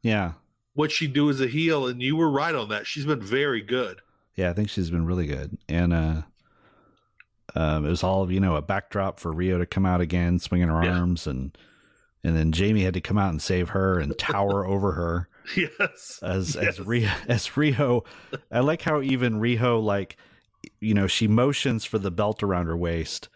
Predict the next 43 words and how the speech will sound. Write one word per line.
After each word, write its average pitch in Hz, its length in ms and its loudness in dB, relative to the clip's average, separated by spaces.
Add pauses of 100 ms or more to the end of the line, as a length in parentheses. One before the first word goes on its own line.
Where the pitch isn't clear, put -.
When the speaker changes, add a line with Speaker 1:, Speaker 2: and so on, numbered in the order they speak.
(600)
Speaker 1:
and 104 220 0
even, 143 340 2
like, 120 400 0
the, 98 240 -2 (580)
like, 92 320 -4
the 95 160 2
motions 107 680 4
that 92 120 -4
she - 200 -4
makes 95 580 -2
around 95 360 0
her 101 160 -2
waist 95 440 -2
are 92 100 -2
almost 92 380 -2
like 90 140 -6
the 90 100 -4
belt's 82 300 -4
too - 140 -4
big 78 240 -4
for 78 160 -2
her. - 240 -8 (280)
Speaker 2:
Yeah. 175 220 -2 (220)
Speaker 1:
Like, 117 180 -2
most 143 220 0
people, 135 280 -6
like, 104 200 -2
do 120 120 0
it 117 60 0
around 113 140 0
the 104 60 -2
waistline. 90 600 0 (260)
She's, - 260 -2
like, 139 160 0
doing 120 220 0
it - 20 0
around 107 200 -2
her 92 100 -4
sternum. 92 800 -4
Speaker 2:
<laughs> 185 60 0 (1000)
Speaker 1:
Like, 101 240 -2
<laughs> - 0 -
like, - 0 -